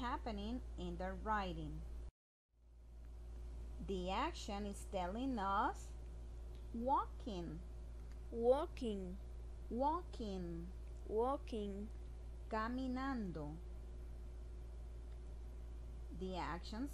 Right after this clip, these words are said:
Speaker 1: says running.
Speaker 2: Running.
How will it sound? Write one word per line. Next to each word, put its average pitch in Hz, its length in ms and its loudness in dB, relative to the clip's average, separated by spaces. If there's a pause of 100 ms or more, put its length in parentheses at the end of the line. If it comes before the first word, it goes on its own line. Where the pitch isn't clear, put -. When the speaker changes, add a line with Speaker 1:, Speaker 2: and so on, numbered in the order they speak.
Speaker 1:
says 262 420 2 (540)
running. 185 880 2 (280)
Speaker 2:
Running. 214 840 2